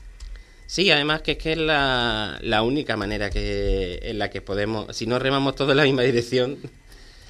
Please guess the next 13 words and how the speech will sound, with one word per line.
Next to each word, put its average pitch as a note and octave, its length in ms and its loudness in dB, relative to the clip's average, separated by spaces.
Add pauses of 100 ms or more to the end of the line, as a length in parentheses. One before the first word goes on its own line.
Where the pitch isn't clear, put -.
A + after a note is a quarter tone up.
(600)
cuesta, D3 360 4
evidentemente F#2+ 640 -2
cuesta, A#2 300 -4
porque F2+ 720 -8
todos G2 220 -4
tenemos G#2 320 -2
nuestras G2+ 460 -2
ideas A2 380 0
y C#3 80 -4
nuestras, B2 880 -2
pero G2+ 840 0 (640)
al C3+ 140 -4
final B2+ 520 0